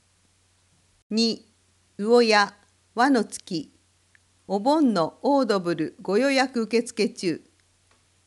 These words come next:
日頃より魚屋和の月をご愛顧いただきありがとうございます。誠に勝手ながら、七月二十八日をもちまして、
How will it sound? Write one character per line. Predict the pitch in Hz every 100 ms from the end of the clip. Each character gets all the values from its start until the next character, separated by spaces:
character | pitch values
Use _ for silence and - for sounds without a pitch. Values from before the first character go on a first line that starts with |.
| _
日 | - 208
頃 | 214 233 220
よ | 214 196
り | 165 135 _ _
魚 | 190 208 202
屋 | 180 185 -
和 | 269
の | 269 240
月 | - - 180
を | 156 -
ご | 175 226
愛 | 277
顧 | 269 190
い | 185
た | 175
だ | 160
き | 151 165 147
あ | - 190
り | 240
が | 269
と | 269 202 175
う |
ご | 156
ざ | 156 165
い | 160
ま | 151 160
す。 | - _ _ _ _ _ -
誠 | 190 247 247 240
に | 240
勝 | 233 220 214
手 | - 240
な | 233
が | 190 160
ら、 | 143 - _ _ _
七 | - - 269
月 | 285 277 254
二 | 262
十 | 240 220 208
八 | 190 185 233
日 | 247 240 220
を | 175
も | 175
ち | 185 214
ま | 202
し | 208
て、 | - 143 -